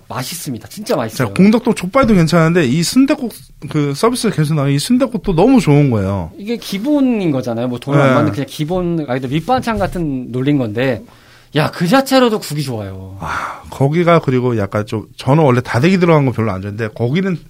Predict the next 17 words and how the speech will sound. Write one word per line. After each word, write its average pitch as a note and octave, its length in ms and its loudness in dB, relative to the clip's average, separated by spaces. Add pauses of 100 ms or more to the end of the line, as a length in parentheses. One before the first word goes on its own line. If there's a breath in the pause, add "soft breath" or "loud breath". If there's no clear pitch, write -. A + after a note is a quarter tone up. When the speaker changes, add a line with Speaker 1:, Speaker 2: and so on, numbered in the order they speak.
Speaker 2:
빨간 A#3 320 2
국물이에요. E3+ 300 2
다대기 D3 320 -2
이미 A#2 140 -4
Speaker 1:
맞아요. D#3+ 280 4
Speaker 2:
풀어져 C#4+ 280 4
있는 G3+ 240 8
Speaker 1:
다대기를, - 0 -
네, C3+ 180 4
Speaker 2:
국물이에요. C#3 340 6
Speaker 1:
맞아요. A#2+ 460 2
는 D3 100 0
상태로 D#3 300 -2
줘요. G2 300 -10
Speaker 2:
저 D3+ 120 4
웬만하면은 D#3 760 4
이제 G#2 220 -4